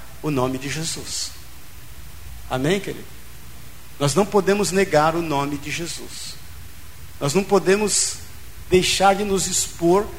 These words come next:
naquilo que cremos no Senhor. Então, em relação a todas essas coisas, pra gente tomar a ceia, Lucas vinte e um, abre aí, por favor, Lucas vinte e um, vinte e oito. O que que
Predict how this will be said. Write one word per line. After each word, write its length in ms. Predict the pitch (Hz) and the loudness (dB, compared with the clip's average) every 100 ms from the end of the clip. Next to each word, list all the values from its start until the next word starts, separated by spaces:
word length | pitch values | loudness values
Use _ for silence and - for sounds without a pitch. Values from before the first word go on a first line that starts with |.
| - - | -12 -4
naquilo 360 | 143 - 170 | -4 0 0
que 140 | 165 - | 0 -4
cremos 420 | - 151 151 151 | 0 0 2 -2
no 80 | 151 | -4
Senhor. 360 | - 196 170 104 - - - - - - - - - - - - - - - - - | -4 -4 -8 -10 -12 -12 -14 -14 -14 -12 -12 -12 -12 -12 -12 -12 -12 -12 -12 -12 -8
Então, 260 | 185 262 330 | 2 6 8
em 60 | 247 | 8
relação 720 | 240 190 - 202 202 175 120 - - | 8 6 6 6 8 6 2 -8 -6
a 80 | 143 | -6
todas 340 | - 226 180 | 4 6 6
essas 320 | 156 - 131 | 2 -2 -4
coisas, 460 | - 202 165 120 - | 4 4 4 0 -6
pra 160 | 156 139 | -4 -2
gente 400 | 160 151 143 127 - - - - - - | -2 -4 -6 -8 -12 -12 -12 -12 -12 -4
tomar 260 | 147 147 131 | 0 4 4
a 40 | |
ceia, 400 | - 202 185 139 | 4 6 6 6
Lucas 640 | 180 262 196 156 - - - - - - | 6 6 6 4 2 -2 -8 -12 -12 -2
vinte 340 | 190 196 - | 0 0 2
e 40 | 202 | 4
um, 160 | 196 | 8
abre 180 | 247 277 | 8 8
aí, 60 | 180 | 4
por 80 | 156 | 2
favor, 260 | 135 151 | 2 4
Lucas 320 | 175 196 170 | 4 4 2
vinte 300 | 139 165 - | 2 0 2
e 40 | 175 | 2
um, 120 | 175 | 2
vinte 280 | 147 156 - | 0 -4 2
e 60 | |
oito. 420 | 151 185 143 - 113 - - - - - - - - - - - - - - - - | 6 6 6 -4 -12 -12 -14 -14 -14 -14 -14 -14 -12 -12 -12 -12 -12 -12 -12 -12 -4
O 80 | 185 | -4
que 140 | - 330 | 4 4
que 460 | 269 294 - - | 6 4 4 -4